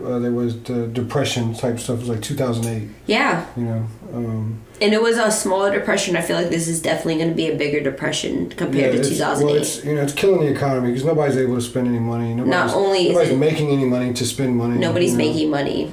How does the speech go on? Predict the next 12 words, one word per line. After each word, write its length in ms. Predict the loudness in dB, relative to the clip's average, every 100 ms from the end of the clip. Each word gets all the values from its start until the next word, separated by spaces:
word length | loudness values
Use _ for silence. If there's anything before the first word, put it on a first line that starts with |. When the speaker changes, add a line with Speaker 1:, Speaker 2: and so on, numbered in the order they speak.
| -4
Speaker 2:
Nobody's 460 | 0 2 2 0 0
spending 400 | 0 2 2 0
money. 240 | 0 -2
Companies 520 | -2 -2 0 0 0
aren't 140 | 0 0
making 300 | -2 -2 -2
money 260 | 0 -2
to 100 | -4
keep 220 | -6 -6
their 140 | -2 -4
self 340 | -2 -2 -2
open. 480 | -2 -2 -2 -2 -6